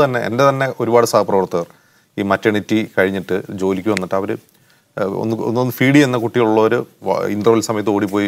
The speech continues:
feed ചെയ്യിപ്പിച്ചിട്ട് വരുന്നതും, ആ, അവരനുഭവിക്കുന്ന ഒരു, ഒരു, ഒരു, ഒരു വിഷമുണ്ട്, ഒരു ഉരുക്കമുണ്ട്. ഉരുക്കം എന്നാണ് അതിന് പറയുക. ആ ഉരുക്കം നമ്മൾ നേരിട്ട് കണ്ടിട്ടുണ്ട്. അത്, അതൊരു അമ്മയ്ക്ക് അത് feel ചെയ്യുള്ളൂ. അപ്പോൾ ഈ feeling എത്ര പേർക്ക് പറഞ്ഞാൽ മനസ്സിലാവും, കണ്ടാൽ മനസ്സിലാവും എന്നുള്ളത് എനിക്കറിയില്ല.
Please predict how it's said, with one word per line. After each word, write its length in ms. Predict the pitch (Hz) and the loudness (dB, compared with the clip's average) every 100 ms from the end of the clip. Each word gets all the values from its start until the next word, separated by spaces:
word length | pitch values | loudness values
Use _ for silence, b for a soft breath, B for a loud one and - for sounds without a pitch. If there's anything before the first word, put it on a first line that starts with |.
| 98 | -2
feed 140 | 92 | -2
ചെയ്യിപ്പിച്ചിട്ട് 360 | 101 98 95 87 | -2 -2 -4 -2
വരുന്നതും, 300 | 101 92 95 104 b b b b b | -2 -2 -8 -10 b b b b b
ആ, 20 | 113 113 123 | 2 4 4
അവരനുഭവിക്കുന്ന 880 | 135 175 156 139 - 135 120 135 131 - _ _ 120 | 6 6 6 4 4 2 2 2 0 -2 _ _ 0
ഒരു, 100 | 113 | 0
ഒരു, 100 | 113 117 | 2 2
ഒരു, 100 | 117 117 | 4 2
ഒരു 100 | 110 95 | 2 2
വിഷമുണ്ട്, 380 | 101 - 110 107 | 2 2 2 2
ഒരു 80 | 120 123 | 4 4
ഉരുക്കമുണ്ട്. 540 | 131 - - 151 85 107 | 4 2 2 2 2 0
ഉരുക്കം 260 | 120 - 147 | 2 2 2
എന്നാണ് 180 | 131 107 | 2 2
അതിന് 120 | 90 | 0
പറയുക. 200 | 87 87 b b b | -4 -4 b b b
ആ 60 | - 160 | 4 6
ഉരുക്കം 200 | 143 147 | 6 4
നമ്മൾ 120 | 123 117 | 2 4
നേരിട്ട് 260 | 110 107 117 | 4 4 2
കണ്ടിട്ടുണ്ട്. 360 | 104 87 80 71 _ - 123 | 0 -2 -6 -12 _ -2 2
അത്, 140 | 151 156 - | 4 2 4
അതൊരു 220 | 113 131 131 | 4 6 4
അമ്മയ്ക്ക് 320 | 110 120 - 123 | 2 -2 2 2
അത് 80 | 107 | 2
feel 180 | - 107 110 | 0 0 2
ചെയ്യുള്ളൂ. 260 | 90 78 - b b b b | 0 -4 -14 b b b b
അപ്പോൾ 140 | 170 175 | 4 4
ഈ 40 | 214 202 | 4 2
feeling 480 | 175 180 175 165 139 - - | 2 4 4 4 2 0 0
എത്ര 160 | 120 156 147 | 2 4 4
പേർക്ക് 220 | 131 - 131 | 4 0 2
പറഞ്ഞാൽ 280 | 120 147 147 | 4 4 2
മനസ്സിലാവും, 420 | 117 - 104 87 95 - | 0 2 2 2 -4 -6
കണ്ടാൽ 260 | 113 120 147 | -2 2 4
മനസ്സിലാവും 360 | 139 110 117 110 | 4 0 0 0
എന്നുള്ളത് 220 | 110 110 123 | 0 -2 -2
എനിക്കറിയില്ല. 440 | 131 160 123 92 | 2 2 2 -2